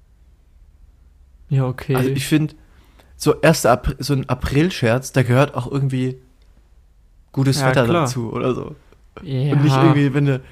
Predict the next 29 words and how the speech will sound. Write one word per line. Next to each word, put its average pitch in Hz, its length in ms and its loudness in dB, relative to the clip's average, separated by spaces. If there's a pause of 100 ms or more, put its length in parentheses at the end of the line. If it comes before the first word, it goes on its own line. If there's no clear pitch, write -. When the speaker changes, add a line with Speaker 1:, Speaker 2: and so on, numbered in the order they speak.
(600)
Speaker 2:
wenn 135 220 0
in 127 100 -2
der 139 120 4
Weihnachtszeit 135 680 2
irgendwie 139 220 0
alles 135 240 2
eingeschl-, 151 560 -2
also 127 240 -2
ich 131 140 -8
find 165 180 0
ja 156 60 2
auch 120 100 -6
so 139 120 -8
zwischen 135 400 -6
Heiligabend 151 520 2
und 131 100 -2
Silvester 131 360 -4
ist 120 100 -10
irgendwie 139 240 -2
also 127 140 -4
alles 131 240 -4
eingeschlafen. 113 800 -2 (400)
Da - 80 -2
ist 135 80 4
Speaker 1:
Ja. 131 60 4
Speaker 2:
doch 139 60 4
nicht 143 180 0
die 135 80 -6
Zeit 143 400 0